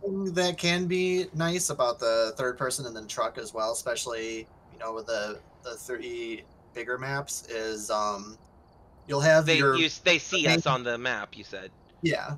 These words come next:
Speaker 1: they see, can see us on the map, and while the main three are out exploring, trying to find the room and stuff like that, the, the one that's in the truck can actually just take a bunch of the supplies and drop 'em off back and forth. So instead of having to go all the way back out to the truck, they can just go to the front door,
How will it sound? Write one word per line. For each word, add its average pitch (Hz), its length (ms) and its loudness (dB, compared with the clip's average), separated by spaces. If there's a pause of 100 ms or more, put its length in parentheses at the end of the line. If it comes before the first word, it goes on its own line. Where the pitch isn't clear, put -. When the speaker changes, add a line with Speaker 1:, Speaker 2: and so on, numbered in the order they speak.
Speaker 1:
they 135 120 -2
see, 147 140 -4
can 156 120 0
see 165 160 2
us 151 100 2
on 131 120 0
the 123 80 0
map, 123 260 0
and 123 80 -4
while 127 240 6
the 127 100 -4
main 147 220 2
three 143 220 0
are 120 140 4
out 120 160 2
exploring, 123 480 -2
trying 123 220 -4
to 120 60 -6
find 120 260 -2
the 113 60 -6
room 117 320 -6
and 110 100 -6
stuff 120 260 -2
like 113 200 -4
that, 110 340 -2
the, 120 320 -4
the 123 100 -2
one 131 140 0
that's 127 160 -2
in 143 80 -4
the 117 80 -6
truck 131 300 2
can 113 320 -6 (720)
actually 127 340 0
just 117 180 -4
take 135 160 -2
a 135 60 -2
bunch 131 200 -2
of 135 60 -2
the 120 80 -4
supplies 117 440 -2
and 110 120 -10
drop 117 220 0
'em 113 140 -8
off 117 180 -2
back 113 200 -4
and 113 100 -12
forth. 127 320 -4 (260)
So 143 140 -2
instead 147 240 2
of 143 60 2
having 131 160 2
to 127 60 -6
go 127 120 6
all 135 280 2
the 131 60 2
way 127 100 4
back 127 220 2
out 117 140 2
to 127 60 -4
the 113 100 -2
truck, 120 340 0
they 120 140 -4
can 120 160 -10
just 113 180 -4
go 123 100 -2
to 113 80 -2
the 110 80 -8
front 117 240 -8
door, 120 360 -6